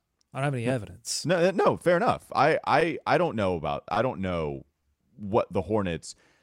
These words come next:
Speaker 2: have been asked to give up, and I don't want them mortgaging a ton. Like, you know, for, for instance, Doug, like, if Rudy Gobert truly was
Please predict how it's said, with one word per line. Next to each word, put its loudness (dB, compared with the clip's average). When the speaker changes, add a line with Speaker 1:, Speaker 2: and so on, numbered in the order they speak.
Speaker 2:
have 0
been -2
asked -6
to -4
give -4
up, -6
and -4
I 0
don't -2
want -2
them -4
mortgaging -4
a -8
ton. -6
Like, -2
you -4
know, -6
for, 2
for -2
instance, -6
Doug, 0
like, 2
if -2
Rudy 2
Gobert 2
truly 0
was 0